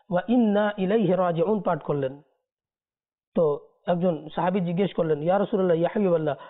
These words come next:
প্রদীপ নিভে গেলেও কি 'ইন্না লিল্লাহি ওয়া ইন্না ইলাইহি রাজিউন' পাঠ করতে হয়?" রাসূল করিম সাল্লাল্লাহু আলাইহি সাল্লাম বললেন, "যে বস্তু দ্বারা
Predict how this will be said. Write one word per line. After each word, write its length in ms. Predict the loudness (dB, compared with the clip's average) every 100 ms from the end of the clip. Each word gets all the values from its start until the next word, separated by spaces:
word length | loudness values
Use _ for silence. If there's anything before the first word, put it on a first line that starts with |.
| -20 _
প্রদীপ 340 | -2 2 2 2
নিভে 340 | 0 2 2 2
গেলেও 300 | 2 2 2
কি 320 | 2 0 -2 -12 _ _ _ -4
'ইন্না 200 | 0 2
লিল্লাহি 360 | 2 2 2 2
ওয়া 160 | 0
ইন্না 260 | 0 0 2
ইলাইহি 240 | 2 2
রাজিউন' 360 | 2 2 0 0
পাঠ 180 | -2 -2
করতে 260 | -4 -2
হয়?" 180 | -2 -2
রাসূল 460 | -8 -6 -2 0 2
করিম 300 | 2 2 2
সাল্লাল্লাহু 420 | 0 2 2 2
আলাইহি 140 | 2
সাল্লাম 260 | 0 0 0
বললেন, 400 | 0 2 2 0
"যে 480 | -2 -8 0 2 2
বস্তু 380 | 0 -2 0 0
দ্বারা 440 | 2 2 0